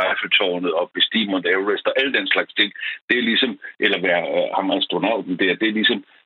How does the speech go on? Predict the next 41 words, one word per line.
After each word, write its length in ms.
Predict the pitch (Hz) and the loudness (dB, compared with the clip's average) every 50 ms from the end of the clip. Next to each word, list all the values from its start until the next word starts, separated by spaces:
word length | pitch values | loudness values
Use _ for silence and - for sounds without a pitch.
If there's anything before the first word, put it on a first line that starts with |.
| _ _ - | _ _ 0
at, 220 | 90 92 - - | 0 0 0 0
at 180 | - 92 87 - | -2 -2 -2 -2
være, 240 | 85 90 85 82 82 | -2 -2 0 0 0
hvad 120 | 87 87 82 | 0 0 0
skal 120 | 90 92 | 0 0
man 160 | 92 87 - | 0 0 0
sige, 180 | - 92 85 - - | 0 0 -2 -2 0
det 100 | 90 - - - | 2 2 2 2
super 220 | 269 202 104 104 - | 2 0 -2 -4 -2
ybermænd. 580 | - 135 135 123 127 123 - 101 98 92 92 - _ - - _ - - - _ - - 101 | -2 -2 -2 -2 -2 -2 0 0 0 -2 -2 -6 _ -20 -20 _ -20 -20 -20 _ -2 -2 -2
Og, 60 | 101 - - | 0 0 -2
og 60 | 101 95 | 0 0
hvis 160 | 98 104 - | -2 -2 0
man 160 | 110 104 104 110 - | 0 0 0 2 2
ikke 180 | 156 170 170 - | 2 2 2 2
så 120 | - 139 123 | 0 0 0
lige 200 | 120 127 127 - | 0 0 0 0
har 220 | 147 175 185 - - | 0 0 0 0 -2
de 100 | 120 - - | -6 -6 -4
positioner, 520 | 113 104 90 - - - 117 110 101 101 | -2 0 0 0 -2 -2 -4 -2 -2 -2
og 120 | 98 95 95 | -2 0 -2
kan 120 | 98 87 | -4 -2
gøre 240 | - 95 92 95 95 85 98 | 0 0 0 0 0 0 0
det, 80 | 95 92 - - - - _ _ - | -2 -2 -4 -12 -20 -20 _ _ 0
så 120 | - 135 | 2 2
er 140 | 139 139 127 | 2 0 0
den 160 | 98 104 98 98 131 | -2 -4 -2 0 -2
eneste 200 | 143 143 - 101 104 | -2 -2 -4 -2 0
måde 140 | 110 117 120 | 2 2 2
ligesom 280 | 113 110 101 95 - 101 | 2 0 0 0 0 2
at 80 | 95 98 101 | 2 0 0
efterfølge 460 | - - 98 - - 101 92 85 80 | -2 -4 -4 -2 0 0 0 -2 -4
det, 100 | 85 - | -8 -2
<laughs> 40 | - | 0
det 100 | 117 107 - - | 2 2 2 2
er 120 | - 139 | 0 -2
jo 100 | 147 135 | 0 2
så 240 | - - - 170 - | 2 2 2 0 -2
at 80 | 113 101 | -4 -4
bruge 240 | 98 107 120 127 135 | -4 -2 0 0 0
nogle, 180 | 139 120 104 | -2 -2 -4